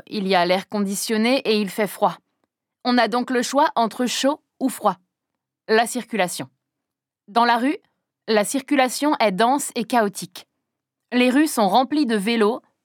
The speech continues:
de bus, de motos, de voitures, de taxis jaunes, verts, roses. Les embouteillages sont permanents et on conduit dangereusement. Les gens. La ville est bruyante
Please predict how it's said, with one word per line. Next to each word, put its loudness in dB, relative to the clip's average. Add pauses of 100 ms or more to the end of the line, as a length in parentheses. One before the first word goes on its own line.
(120)
de 2
bus, -4 (180)
de 0
motos, 2
de 0
voitures, 0 (320)
de -4
taxis -2
jaunes, 2
verts, 0 (280)
roses. 0 (760)
Les 0
embouteillages 2
sont -4
permanents 0 (400)
et 0
on 0
conduit -2
dangereusement. 0 (960)
Les 0
gens. 2 (760)
La 2
ville 4
est 2
bruyante 2